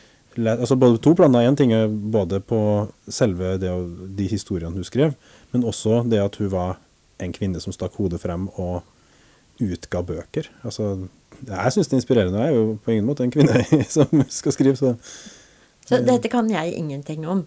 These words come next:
Speaker 1: Nei.
Speaker 2: Jeg er ikke norsk filolog, men, men jeg lurer på om hun kanskje har inspirert Camilla Collett.
Speaker 1: Ja. Det ville ikke vært unaturlig, tenker jeg. Collett
Speaker 2: Ja,
Speaker 1: var jo
Speaker 2: jeg
Speaker 1: meget
Speaker 2: vet.
Speaker 1: belest.
Speaker 2: Er hun i det hele tatt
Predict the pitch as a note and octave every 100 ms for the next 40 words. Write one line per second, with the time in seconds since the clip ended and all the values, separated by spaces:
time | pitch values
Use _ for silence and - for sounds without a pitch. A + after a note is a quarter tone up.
0 | - - C#3+ C#3+ F3+ E3+ D#3+ G3+ F3 -
1 | F#3 D#3+ E3 E3+ D#3+ F#3+ F#3+ G#3+ D#4 D4
2 | C#4 B3 F#3+ G3 G3 G3+ G3 F#3 F3 F3
3 | E3 E3 - - E3 E3 E3 - - E3
4 | E3 D#3+ D#3+ D3 D#3+ G#3 A#3 - _ _
5 | _ _ _ _ _ _ _ _ - C4+
6 | - _ _ _ _ _ _ _ _ C#3
7 | B2+ G2+ - F#2+ G#2+ F2 F2 E2 E2+ G#2
8 | D#3+ E3 A#2 G2 B2 A#2 A2 G#2 B2 D#3+
9 | B2+ D3 - - _ _ _ _ - F3
10 | F3 F#3+ F#3+ F3+ F3 E3 C#3 D#3 C#3